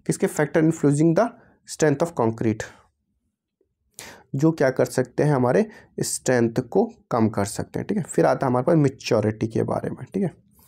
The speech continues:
तो मैच्योरिटी के बारे में आता है, the strength of concrete depends upon the both time as well as temperature। तो याद रखना, जो स्ट्रेंथ होती है कंक्रीट की, वो किस पे डिपेंड करती है? टाइम पे तो डिपेंड करती है,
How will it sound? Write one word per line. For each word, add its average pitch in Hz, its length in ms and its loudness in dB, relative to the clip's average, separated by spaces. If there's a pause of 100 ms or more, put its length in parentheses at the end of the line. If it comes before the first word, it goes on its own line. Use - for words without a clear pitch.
(420)
तो 139 80 0
मैच्योरिटी 165 440 4
के 185 80 6
बारे 160 220 4
में 165 80 4
आता 151 180 2
है, 196 80 2 (400)
the - 120 -2
strength 185 380 2
of - 60 -16 (100)
concrete 156 460 2
depends 165 460 0 (220)
upon 131 340 2
the 170 100 0 (160)
both 131 260 2 (200)
time 147 320 2
as 135 240 2
well 139 200 4
as 196 160 0 (500)
temperature। 107 640 0
तो 117 80 0
याद 123 300 2
रखना, 143 160 2
जो - 220 0
स्ट्रेंथ 160 440 0
होती 151 240 2
है 151 60 6
कंक्रीट 135 480 2
की, - 140 -2
वो 165 100 2
किस 156 220 -2
पे 170 120 2
डिपेंड 143 320 0
करती 143 260 0
है? 190 100 0 (440)
टाइम 143 240 4
पे 160 120 0
तो 180 120 2
डिपेंड 170 360 2
करती 185 340 -2
है, 110 240 2